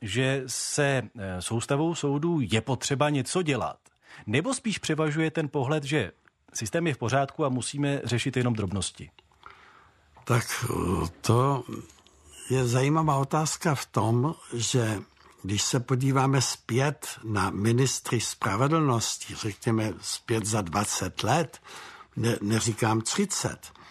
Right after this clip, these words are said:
Speaker 2: tak snad s výjimkou jediného, eh, všichni, eh, měli představu, že je třeba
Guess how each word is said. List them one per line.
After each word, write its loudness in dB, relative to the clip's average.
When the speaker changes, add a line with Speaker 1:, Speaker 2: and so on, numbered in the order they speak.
Speaker 2:
tak 0
snad 0
s 0
výjimkou 2
jediného, 2
eh, -2
všichni, 0
eh, -12
měli 2
představu, 0
že 0
je 4
třeba -2